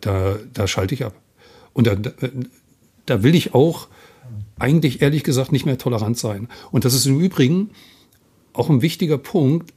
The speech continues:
da, dass es bei den Worten anfängt, ne? Das ist eine andere Diskussion, die können wir irgendwann anders führen, aber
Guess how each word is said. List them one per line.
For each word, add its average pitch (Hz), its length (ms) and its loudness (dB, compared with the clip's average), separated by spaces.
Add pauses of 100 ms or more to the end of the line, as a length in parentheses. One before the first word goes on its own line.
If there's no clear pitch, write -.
(260)
da, 151 200 -10
dass 131 220 -2
es 151 120 -2
bei 135 140 0
den 123 180 4
Worten 123 280 2
anfängt, 127 520 -4
ne? 139 100 -4
Das 135 240 0
ist - 80 -6
eine 131 100 2
andere 160 240 0
Diskussion, 170 460 0
die 151 80 0
können 139 160 0
wir 139 80 0
irgendwann 135 420 0
anders 156 280 0
führen, 180 300 -4
aber 151 340 -2